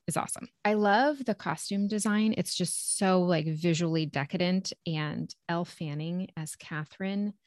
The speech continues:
she does this amazing job of, like, starting out as this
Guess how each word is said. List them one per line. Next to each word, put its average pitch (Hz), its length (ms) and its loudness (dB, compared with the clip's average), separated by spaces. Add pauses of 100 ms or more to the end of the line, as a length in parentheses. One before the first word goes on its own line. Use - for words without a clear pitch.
(440)
she 190 640 0
does 185 160 0
this 180 180 -4
amazing 180 600 0
job 160 500 -2
of, 160 200 -8
like, - 220 -6 (420)
starting 175 420 -4
out 156 140 -2
as 156 180 -6
this - 380 -10